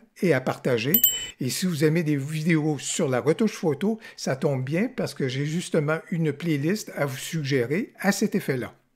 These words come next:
C'est intéressant de travailler avec On One Photo Raw. Il nous présente plusieurs outils qui sont très aboutis, qui ont beaucoup de maturité. Alors, c'est plaisant de travailler avec ce logiciel de retouche photo-là. Alors, initialement, ce que je veux chercher à faire surtout, c'est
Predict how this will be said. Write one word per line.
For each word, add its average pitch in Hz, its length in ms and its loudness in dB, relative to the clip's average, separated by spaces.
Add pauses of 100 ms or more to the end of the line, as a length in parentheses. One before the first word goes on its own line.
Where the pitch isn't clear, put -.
(160)
C'est - 240 0
intéressant 180 460 6
de 143 240 4
travailler 143 440 4
avec 139 220 4
On 139 240 0
One 143 160 2
Photo 139 320 -2
Raw. 147 220 2 (380)
Il 151 100 0
nous 160 80 2
présente 147 640 0
plusieurs 151 520 2
outils 165 420 -2
qui 170 140 -8
sont 135 260 -4
très 160 600 4
aboutis, 160 600 0
qui - 100 -8
ont 123 80 -2
beaucoup 139 260 -4
de 147 120 0
maturité. 135 720 -4 (340)
Alors, 131 180 -4
c'est 156 140 -2
plaisant 156 400 2
de 151 80 2
travailler 135 520 0
avec 135 200 0
ce 143 100 -2
logiciel 135 400 -2
de 147 80 -2
retouche 127 380 -4
photo-là. 131 400 -4 (420)
Alors, 143 320 4
initialement, 156 720 2 (220)
ce - 120 -10
que 226 120 4
je 202 140 2
veux 220 60 6
chercher - 340 -2
à 254 120 -2
faire 170 240 0
surtout, 185 420 -4
c'est 147 260 -2